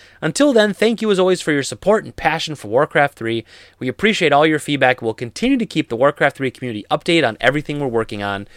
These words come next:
Sincerely, the Warcraft three Reforged team." End quote. End of statement.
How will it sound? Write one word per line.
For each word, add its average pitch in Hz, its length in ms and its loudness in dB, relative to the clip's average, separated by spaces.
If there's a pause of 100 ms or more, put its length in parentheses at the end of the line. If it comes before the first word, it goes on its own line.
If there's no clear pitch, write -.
(200)
Sincerely, 127 600 0
the 107 80 -6
Warcraft 101 480 -2
three 95 200 -8
Reforged 90 600 -10 (280)
team." 202 520 0 (480)
End 156 180 -2
quote. 131 400 2 (640)
End 139 160 2
of 127 80 0
statement. - 560 -8